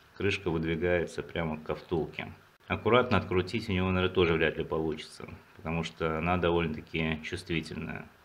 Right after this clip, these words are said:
Сначала быстро расскажу о назначении этих клавиш, покажу теоретическую часть настройки сигнализации.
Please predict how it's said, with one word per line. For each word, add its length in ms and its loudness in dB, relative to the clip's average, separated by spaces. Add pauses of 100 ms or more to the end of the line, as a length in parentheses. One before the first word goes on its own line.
Сначала 540 12
быстро 600 10
расскажу 520 6
о 60 10
назначении 920 6 (160)
этих 320 -2
клавиш, 580 8 (1000)
покажу 640 8
теоретическую 840 2
часть 520 2 (240)
настройки 720 0
сигнализации. 1040 0